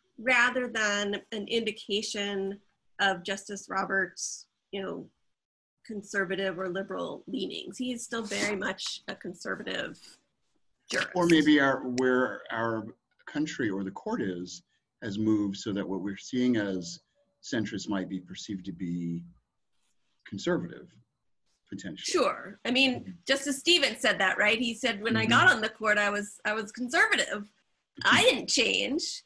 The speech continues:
Speaker 1: but the court shifted to the
Speaker 2: Right.
Speaker 1: right, and I became a liberal." <laughs> But
Speaker 2: Yeah.
Speaker 1: so it's all, um, a matter of perspective, I suppose.
Speaker 2: So one last question, um,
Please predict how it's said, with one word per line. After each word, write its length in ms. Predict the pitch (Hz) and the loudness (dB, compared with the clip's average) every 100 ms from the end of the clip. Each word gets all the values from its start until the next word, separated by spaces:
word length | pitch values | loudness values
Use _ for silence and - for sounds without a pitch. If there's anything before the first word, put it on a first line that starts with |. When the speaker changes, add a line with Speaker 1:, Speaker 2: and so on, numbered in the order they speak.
| _ _ - | _ _ -2
Speaker 1:
but 180 | 247 | 0
the 80 | 247 | 0
court 320 | - 311 349 | 4 4 4
shifted 680 | - 214 233 - - 269 349 - - | 2 0 -2 0 2 2 0 -6 -6
to 120 | 117 196 | -2 0
the 80 | 190 | 2
Speaker 2:
Right. 120 | 185 | 2
Speaker 1:
right, 260 | 233 339 - | 4 4 2
and 180 | 233 220 | 2 2
I 120 | 220 | 2
became 360 | 247 247 269 285 | -2 0 2 4
a 40 | |
liberal." 340 | 440 523 - - | 4 4 2 4
<laughs> 500 | 285 311 277 - 226 | 6 6 6 2 0
But 180 | 240 196 | 0 2
Speaker 2:
Yeah. 40 | |
Speaker 1:
so 140 | 262 240 | 0 0
it's 140 | 240 | 2
all, 440 | 254 254 247 254 - _ _ _ 202 | 6 6 6 2 -8 _ _ _ -2
um, 560 | 202 196 196 196 214 - _ _ - - _ _ _ | 0 0 -2 -4 -10 -14 _ _ -14 -14 _ _ _
a 60 | 220 | -6
matter 260 | 214 208 196 | -2 0 0
of 80 | - | -2
perspective, 520 | 196 196 202 - - | -6 -4 -6 -6 -10
I 80 | 185 | -12
suppose. 400 | - - - - | -14 -14 -14 -16
Speaker 2:
So 340 | _ - - 185 | _ -12 0 4
one 160 | 185 | 6
last 240 | 180 170 - | 6 6 4
question, 460 | 165 - 151 117 127 | 0 2 2 2 0
um, 440 | 120 113 110 | 0 2 2